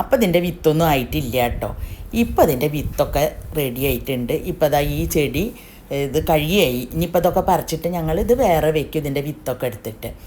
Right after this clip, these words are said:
ഇപ്പോൾ അതിൻ്റെ ആദ്യം ആദ്യം ഉണ്ടാവുന്ന പൂക്കളൊക്കെ വലിയതാണ്, വലിയതായിട്ട് തന്നെയാണ് വരിക. പിന്നെ പിന്നെ അതിൻ്റെ കമ്പിലൊക്കെ ഉണ്ടാവും പൂക്കൾ, അതൊക്കെ പിന്നെ കുറച്ച് ചെറുതായിട്ടാണ് വരിക. അപ്പം അങ്ങനെയായി. ഇപ്പം ഈ കണ്ടില്ലേ,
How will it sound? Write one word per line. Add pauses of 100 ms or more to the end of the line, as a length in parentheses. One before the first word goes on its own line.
(340)
ഇപ്പോൾ
അതിൻ്റെ (220)
ആദ്യം
ആദ്യം
ഉണ്ടാവുന്ന (100)
പൂക്കളൊക്കെ (240)
വലിയതാണ്, (200)
വലിയതായിട്ട്
തന്നെയാണ്
വരിക. (140)
പിന്നെ
പിന്നെ (140)
അതിൻ്റെ (100)
കമ്പിലൊക്കെ
ഉണ്ടാവും
പൂക്കൾ, (140)
അതൊക്കെ
പിന്നെ
കുറച്ച്
ചെറുതായിട്ടാണ്
വരിക. (320)
അപ്പം
അങ്ങനെയായി. (220)
ഇപ്പം
ഈ
കണ്ടില്ലേ,